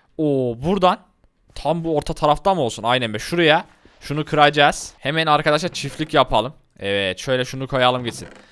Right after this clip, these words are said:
Şimdi gördüğünüz gibi burada arkadaşlar bakın iki tane yapsak yeterli olabilir. Şimdi şuraya bir tane koyacağız. Bunu suyla bağlantı yapacağız arkadaşlar. Bu sayede otomatik tarla kurmaya başlasın artık. Evet, şuraya bir tane daha koyacağız.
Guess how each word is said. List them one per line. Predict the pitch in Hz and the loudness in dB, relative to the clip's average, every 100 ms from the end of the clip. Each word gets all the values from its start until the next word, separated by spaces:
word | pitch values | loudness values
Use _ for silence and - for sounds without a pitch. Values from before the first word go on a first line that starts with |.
| _ - | _ -12
Şimdi | - 226 190 104 - _ _ _ | -6 -4 -2 -4 -6 _ _ _
gördüğünüz | 147 170 190 202 | 2 2 2 -2
gibi | 185 180 | -4 -2
burada | 190 | 4
arkadaşlar | 190 185 190 190 - 220 165 | 4 4 2 0 2 0 0
bakın | 151 - 269 277 - _ _ _ | -2 -2 -4 -6 -18 _ _ _
iki | 156 226 | -12 -6
tane | 202 190 185 | 2 4 4
yapsak | 185 208 185 | 2 0 0
yeterli | 165 180 175 170 | 0 0 0 4
olabilir. | 160 127 107 | 4 4 -2
Şimdi | 147 131 | -8 -10
şuraya | 180 190 180 | -2 2 2
bir | 196 | 0
tane | 175 175 | 0 0
koyacağız. | 180 160 151 113 - - _ _ _ | 0 2 2 0 -6 -12 _ _ _
Bunu | 185 220 | -2 -2
suyla | - 202 214 175 | 0 2 4 4
bağlantı | 139 135 151 165 208 | 4 6 4 4 2
yapacağız | 175 170 156 | 2 2 0
arkadaşlar. | 156 160 180 170 | 0 0 -2 -6
Bu | |
sayede | 160 170 170 | -2 2 4
otomatik | 165 160 165 165 - | 2 0 -2 -2 0
tarla | 143 156 156 | 0 2 0
kurmaya | 156 156 160 147 | 0 0 2 4
başlasın | 135 139 156 147 160 | 4 2 0 0 2
artık. | 131 - 175 - _ - _ _ - | 2 0 -8 -12 _ -20 _ _ -8
Evet, | 98 107 107 - | 0 2 2 0
şuraya | 131 139 131 | -2 0 0
bir | 135 | 0
tane | 147 131 | 0 0
daha | 127 139 | 0 -2
koyacağız. | 139 117 110 113 156 - - | 0 2 2 0 -4 -6 -16